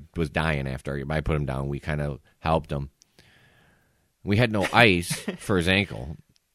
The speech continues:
Speaker 1: so I, like, elevated his foot, and I wrapped it in cold beer cans with a towel around it. And he woke up in the morning and, uh, with a bunch of beer cans in his bed, and his ankle was all blown up, and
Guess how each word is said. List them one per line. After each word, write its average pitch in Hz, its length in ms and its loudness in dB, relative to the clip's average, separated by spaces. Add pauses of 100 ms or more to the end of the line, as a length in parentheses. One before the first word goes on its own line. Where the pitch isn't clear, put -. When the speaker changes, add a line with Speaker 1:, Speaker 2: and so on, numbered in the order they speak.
Speaker 1:
so 101 100 -2
I, 104 100 6
like, 95 180 2
elevated 95 540 0
his 80 140 -6
foot, 73 380 -2
and 78 200 -4
I 78 80 -4
wrapped 82 340 -2
it - 80 -6
in 80 120 -8
cold 78 280 -4
beer 80 200 -2
cans 65 400 -12 (500)
with 76 180 -8
a 71 60 -8
towel 85 300 -2
around 53 320 -10
it. - 120 -16 (1600)
And 131 180 2
he 127 120 2
woke 113 240 0
up 95 100 -2
in 113 60 -2
the 120 60 0
morning 101 580 2
and, 95 340 2
uh, 90 380 4 (1300)
with 95 260 2 (300)
a 85 80 -4
bunch 87 200 -2
of 78 80 -8
beer 90 160 2
cans 80 340 -2
in 80 80 -2
his 73 120 -6
bed, 73 340 -2
and 76 140 -4
his 76 140 -4
ankle 76 280 -4
was 69 100 -6
all 71 120 -4
blown 71 380 -4
up, 73 240 -8
and 76 380 -6